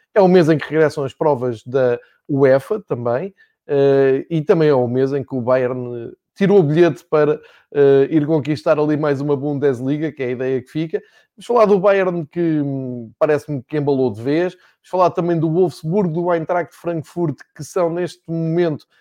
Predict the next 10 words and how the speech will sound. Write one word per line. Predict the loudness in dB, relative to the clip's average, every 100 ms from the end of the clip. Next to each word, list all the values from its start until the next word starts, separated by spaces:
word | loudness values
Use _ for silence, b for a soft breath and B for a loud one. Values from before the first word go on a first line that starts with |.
| _ -6
as | -2
equipas | -2 -2 -2 0
em | 0
melhor | 0 2 0 -2
forma | 2 2 2 -2 -8 _ _ _
a | -2
jogar | 0 2 0
futebol | 0 -2 -2
na | 0
Alemanha. | -2 -2 -2 0 -2